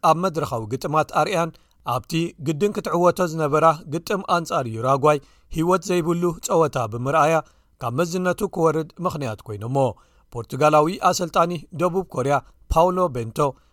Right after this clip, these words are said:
ካብቲ ፖርቱጋል ጋናን ኡራጓይን ዝነበሮ ከቢድ ምድብ ክሓልፍ ክኢሉ እዩ። ኣብ ናይ መወዳእታ ዓሰርተ ሽዱሽተ ሃገራት ግን ብብራዚል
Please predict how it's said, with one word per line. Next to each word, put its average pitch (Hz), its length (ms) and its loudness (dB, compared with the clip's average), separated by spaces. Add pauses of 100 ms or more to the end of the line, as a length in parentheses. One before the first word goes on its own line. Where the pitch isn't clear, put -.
(140)
ካብቲ 156 340 2
ፖርቱጋል 151 540 0 (300)
ጋናን 165 360 2 (100)
ኡራጓይን 147 520 2
ዝነበሮ 127 400 -2 (220)
ከቢድ 135 400 -2
ምድብ 147 280 -4 (260)
ክሓልፍ 165 500 0
ክኢሉ 101 300 -14
እዩ። 127 220 -2 (400)
ኣብ 104 120 -12
ናይ 127 140 -4
መወዳእታ 156 440 4 (100)
ዓሰርተ 160 320 -2
ሽዱሽተ 151 420 -4
ሃገራት 120 440 -4
ግን 135 160 -2 (320)
ብብራዚል 151 580 2